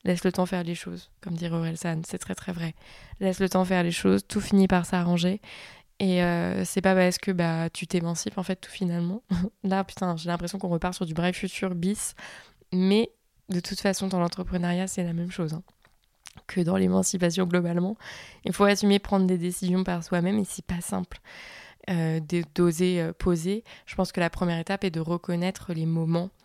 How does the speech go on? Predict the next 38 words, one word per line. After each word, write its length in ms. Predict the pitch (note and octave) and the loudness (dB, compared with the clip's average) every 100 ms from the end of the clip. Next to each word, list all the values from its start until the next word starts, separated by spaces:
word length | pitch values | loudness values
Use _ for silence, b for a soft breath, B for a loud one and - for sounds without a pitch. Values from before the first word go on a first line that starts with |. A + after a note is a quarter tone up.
| b b - | b b -2
où 100 | F3 | 0
justement 500 | F3 E3+ F3 F3+ F#3+ | -2 -2 0 0 0
t'as 160 | F3 | -4
pas 140 | D#3+ F3 | -2 -2
réussi 300 | F3 E3+ F3+ | -2 -2 -6
à 60 | |
t'affirmer 560 | - E3+ D#3+ E3+ E3+ F#3+ | -4 -6 -4 -2 0 -2
pour 320 | - E3 - | -4 -12 -12
que 320 | - E3 D#3 - _ | -8 -6 -6 -10 _
la 200 | F#3 E3 | 0 0
prochaine 400 | - E3+ - E3 | 0 -4 -2 -4
fois, 320 | - F3+ F#3+ B B B - | 2 2 2 B B B -2
quand 120 | F#3 | -2
tu 160 | - F3+ | 0 -2
es 40 | |
face 300 | - G3 G3 | 4 2 4
à 40 | |
une 100 | F3 | -2
situation 760 | E3 - - F3 E3+ - F3+ F3+ _ | -2 -8 -2 -2 -2 -2 -4 -4 _
où, 240 | - E3+ F3 _ B B B B B | -8 -6 -8 _ B B B B B
bah 100 | F3 | 0
justement, 480 | D#3+ E3 - F3+ F#3+ | 0 -4 -2 0 2
parce 140 | F3+ | -2
que 80 | - | -6
c'est 100 | - | -6
aussi 140 | E3+ G3+ | -4 -2
une 60 | |
question 220 | F#3 F3 | -4 -4
d'affirmation, 520 | E3+ E3 E3+ E3 F3 A3 | -4 -4 -4 -4 -4 -6
de 80 | |
prendre 260 | F3+ - F3 | -6 -4 -2
la 200 | E3 D#3 | 0 -2
décision 560 | D#3 D#3+ D#3+ E3+ E3 F3 | -4 -6 -6 -6 -6 -6
qui 180 | - | -4
est 80 | D#3+ | -4
l'instinct 300 | D#3+ D#3+ - | -2 -4 -4
de 60 | E3+ | -4
survie, 360 | - D#3+ F3 | -2 -2 -4